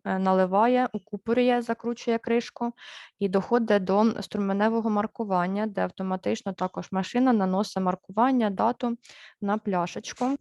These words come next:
Упаковка доходить до, е, поф-, фасується по шість пляшок, е, номіналом нуль тридцять три, нуль п'ять, нуль сім, літра двісті, півтора в одній упаковці та по чотири пляшки номіналом по дві літри. Це в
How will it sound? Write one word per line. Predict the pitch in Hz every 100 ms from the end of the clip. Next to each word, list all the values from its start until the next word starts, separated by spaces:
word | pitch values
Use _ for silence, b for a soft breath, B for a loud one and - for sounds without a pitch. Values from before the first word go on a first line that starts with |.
| - B B B
Упаковка | 208 214 - 226 214 - 196
доходить | 190 190 202 190 185 180
до, | 196 190 175 - _ _ _ - - - - _ - - -
е, | 196 190 185 180 180 175 - - _ - - 202 _
поф-, | 214 - -
фасується | - 220 - 208 202 - 196
по | 214
шість | 202 - 202 -
пляшок, | 196 202 - 302 - _ B B B B
е, | 202
номіналом | 202 214 214 214 208 202
нуль | 190
тридцять | 190 180 190 196 196
три, | 220 285
нуль | 233
п'ять, | 196 - 240 262
нуль | 208
сім, | 185 - 247 277
літра | 202 196 - 185
двісті, | 185 214 269 -
півтора | 226 190 - 190 196 240
в | 202
одній | 190 196
упаковці | 220 254 - 277 285 233
та | -
по | 190 196
чотири | - - 240
пляшки | 233 214 240 - 254
номіналом | 214 208 202 214 226
по | 214 208
дві | 180 170
літри. | 160 170 - 262 302
Це | - 208 233
в | 202